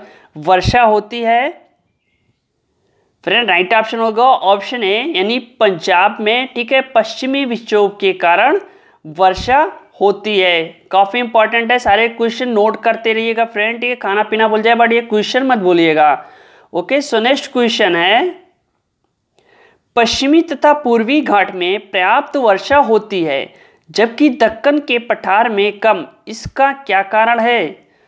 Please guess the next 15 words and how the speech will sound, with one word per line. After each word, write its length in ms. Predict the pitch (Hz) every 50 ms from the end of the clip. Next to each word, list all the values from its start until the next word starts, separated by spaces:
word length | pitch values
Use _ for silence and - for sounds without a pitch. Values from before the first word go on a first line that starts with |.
| _ _ _ _ _
So 260 | - - - 202 170
फ्रेंड, 380 | - 185 190 196 214 240 240 226 - _ -
चार 220 | - 180 175 190 202
ऑप्शन 340 | 208 208 - - 226 226 208
दिए 200 | 214 220 214 214
हुए 220 | 208 196 190 180
हैं, 200 | 180 190 214 240
ये 80 | 247 247
थोड़ा 260 | 240 226 226 233 226
हाई 200 | 220 214 202 196
लेवल 260 | 196 196 196 220 220
का 120 | 208 226 226
क्वेश्चन 480 | 226 226 220 208 185 - - 190 185
है 60 | 180 180
आपके। 340 | 180 180 - 196 190 208